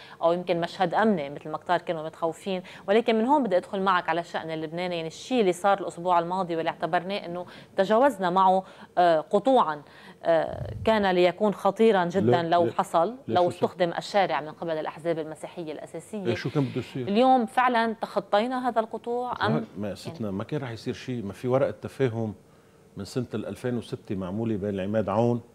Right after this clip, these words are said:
Speaker 2: وبين، آه، حزب الله،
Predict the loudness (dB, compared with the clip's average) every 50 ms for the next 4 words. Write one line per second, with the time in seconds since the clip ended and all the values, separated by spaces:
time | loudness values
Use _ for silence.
0 | _ -20 -20 _ _ _ _ -14 -6 -2 0 2 2 2 0 -2 -4 -6 -6 -6
1 | -8 -10 -10 -12 -12 -12 -14 -14 -16 -16 -18 -18 -18 -18 -18 -18 -18 -18 -18 -18
2 | -18 -20 -20 -18 -20 -20 -18 -14 -10 -8 -8 -4 -2 -2 2 4 4 4 4 2